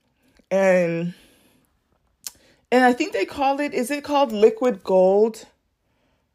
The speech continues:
Um, let me just look at this real quick. So Eros, Philia, Storge, and Agape. I wanna remember this for later on.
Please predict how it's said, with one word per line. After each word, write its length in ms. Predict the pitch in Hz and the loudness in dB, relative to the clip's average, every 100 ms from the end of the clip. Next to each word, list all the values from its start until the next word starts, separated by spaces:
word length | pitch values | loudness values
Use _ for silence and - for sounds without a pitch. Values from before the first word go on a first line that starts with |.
| _ _ _ - | _ _ _ -14
Um, 240 | 196 202 196 | -8 -6 -4
let 80 | |
me 80 | 240 | -4
just 320 | 294 311 247 | -4 -8 -6
look 160 | 214 220 | -4 -2
at 120 | 240 | -2
this 280 | 202 202 - | -4 -6 -6
real 220 | 196 190 | -4 -4
quick. 240 | 190 180 165 | -4 -8 -8
So 300 | - 175 - | -6 -8 -6
Eros, 560 | 185 202 214 208 214 - | -6 -4 -4 -4 -6 -14
Philia, 600 | 190 175 190 190 180 175 | -12 -8 -6 -6 -6 -8
Storge, 840 | 180 - - 175 175 175 180 175 - | -12 -20 -6 -2 -2 -2 -6 -8 -12
and 460 | 165 160 156 156 - | -12 -10 -12 -16 -14
Agape. 560 | 175 170 165 156 156 156 | -12 -8 -6 -6 -4 -2
I 60 | 175 | 0
wanna 240 | 262 392 | 0 2
remember 400 | 294 202 202 185 | 0 0 -2 -2
this 160 | 170 170 | -4 -6
for 160 | 170 | -6
later 260 | 160 165 160 | -4 -4 -4
on. 340 | 156 151 151 | -6 -10 -14